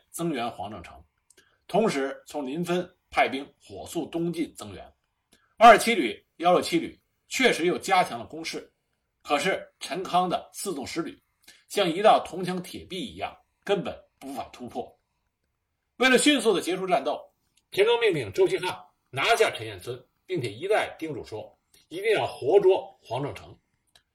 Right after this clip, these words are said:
周希汉集中最猛的火力进攻，炮兵先对黄正成据守的院落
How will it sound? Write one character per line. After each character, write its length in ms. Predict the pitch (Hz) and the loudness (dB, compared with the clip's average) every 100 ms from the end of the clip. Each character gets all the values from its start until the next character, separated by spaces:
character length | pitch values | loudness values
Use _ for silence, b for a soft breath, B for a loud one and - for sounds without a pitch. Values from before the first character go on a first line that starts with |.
| _ - | _ 4
周 180 | 233 | 6
希 120 | 220 214 | 8 6
汉 180 | 214 | 4
集 140 | - 170 | 0 -4
中 160 | 190 | -4
最 180 | 185 254 | -2 -2
猛 160 | 170 135 | -2 -4
的 80 | 147 | -10
火 180 | 120 | -10
力 80 | 113 | -16
进 200 | 90 110 | -16 -12
攻， 200 | 107 131 _ _ _ _ _ | -12 -12 _ _ _ _ _
炮 160 | 220 | 4
兵 320 | 165 185 180 _ _ | 4 2 -2 _ _
先 220 | - 214 220 | -2 0 2
对 100 | 175 | 0
黄 220 | - 165 | -2 -4
正 120 | 165 | -4
成 300 | 131 139 - _ | -6 -10 -10 _
据 220 | - 196 | -8 -6
守 160 | 120 - | -6 -12
的 160 | - | -10
院 200 | 170 180 | -2 -2
落 300 | 113 113 - | -2 -6 -8